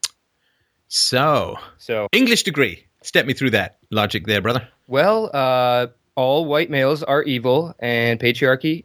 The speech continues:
Speaker 2: and, uh, yeah, basically that's pretty much it.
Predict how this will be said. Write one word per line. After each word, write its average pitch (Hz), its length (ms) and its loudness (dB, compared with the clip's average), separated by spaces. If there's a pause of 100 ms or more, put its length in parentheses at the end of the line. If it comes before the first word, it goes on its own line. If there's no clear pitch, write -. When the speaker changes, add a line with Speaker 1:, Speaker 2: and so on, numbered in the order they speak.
Speaker 2:
and, 113 460 2
uh, 120 680 4
yeah, 151 320 0 (160)
basically - 380 -4
that's 113 260 0
pretty 117 180 -4
much 110 200 -2
it. 117 180 -2